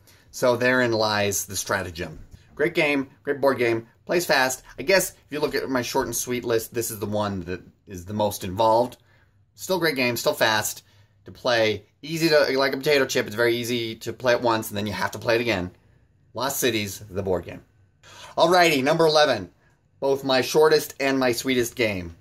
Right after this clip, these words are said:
What could it possibly be? What could outperform everything else in this category? Well, I know it's a game that you all love, and you like to write letters to it, and that game is Love Letter.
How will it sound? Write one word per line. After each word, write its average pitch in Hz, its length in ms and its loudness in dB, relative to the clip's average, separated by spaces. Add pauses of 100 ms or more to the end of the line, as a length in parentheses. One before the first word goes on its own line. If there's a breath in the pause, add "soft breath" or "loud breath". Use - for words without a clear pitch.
What 123 420 -2
could 123 200 -4
it - 140 -4
possibly 110 600 -2
be? 87 420 -4
What 110 260 -2
could - 260 -6
outperform - 1000 -6
everything 110 360 -2
else 95 180 -4
in 101 80 -4
this 92 140 -6
category? 82 520 -6 (480 loud breath)
Well, 139 300 6
I 131 140 2
know 175 200 6
it's 175 140 2
a 139 80 2
game 131 500 0
that 117 200 4
you 139 300 0
all 123 280 6
love, 123 560 4 (840)
and 113 220 -2
you 117 100 -4
like 123 300 2
to 139 100 -8
write 127 460 2
letters 131 540 2
to 101 200 -4
it, 95 220 -4 (340)
and 104 100 -10
that 113 160 -2
game 123 260 2
is 101 500 0 (880)
Love 107 240 -4
Letter. 87 320 -2